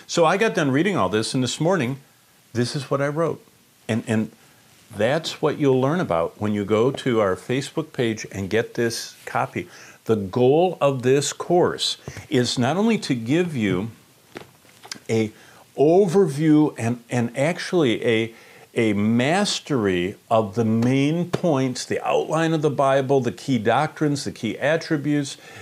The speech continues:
the key theological truths that you need to know, and knowing what the, the, those key chapters are, that's knowledge. But Paul warned us, knowledge puffs us, makes us proud.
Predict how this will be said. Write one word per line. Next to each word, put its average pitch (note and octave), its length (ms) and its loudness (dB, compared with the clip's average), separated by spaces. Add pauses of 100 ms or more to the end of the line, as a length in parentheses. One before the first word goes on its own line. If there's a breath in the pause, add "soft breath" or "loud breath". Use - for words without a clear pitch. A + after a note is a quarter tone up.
(160 loud breath)
the G#2 140 2
key E3+ 320 -2
theological C#3 1080 2
truths C#3+ 440 2
that A2 120 0
you A2+ 120 0
need C3 280 2
to D#3+ 120 -2
know, B2 320 -2 (440 loud breath)
and A#2 180 4
knowing D3 340 4
what C3 280 0
the, G#2+ 320 0
the, G#2 280 0 (280 loud breath)
those G2+ 240 2
key - 260 -6
chapters E3+ 540 -2
are, F2 200 -2 (500)
that's D#3+ 600 -2 (120)
knowledge. A#2+ 600 -2 (1300)
But G2+ 180 0
Paul D3+ 320 0
warned D3+ 320 0
us, - 180 -6
knowledge G2 500 -6
puffs - 400 -6
us, - 360 -18 (120)
makes G#2 240 -4
us G2+ 120 -4
proud. A2 440 -4